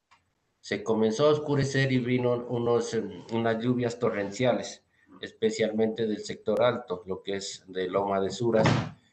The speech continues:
y nos inundó todo el pueblo, en el cual se perdieron vidas humanas, se perdieron también los animalitos,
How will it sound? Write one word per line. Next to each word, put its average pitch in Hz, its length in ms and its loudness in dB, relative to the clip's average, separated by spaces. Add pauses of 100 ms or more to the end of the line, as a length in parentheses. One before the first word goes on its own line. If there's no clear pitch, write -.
(220)
y 185 420 -2
nos 123 220 2
inundó 123 480 2
todo 139 260 2
el 123 100 -4
pueblo, 117 560 0 (420)
en 104 80 -6
el 107 140 -6
cual 110 200 2
se - 100 -6
perdieron 101 520 -4
vidas 98 360 -2
humanas, 104 720 2
se 92 120 -10
perdieron 95 580 -4
también 92 500 -2 (520)
los 95 180 2
animalitos, 104 1120 0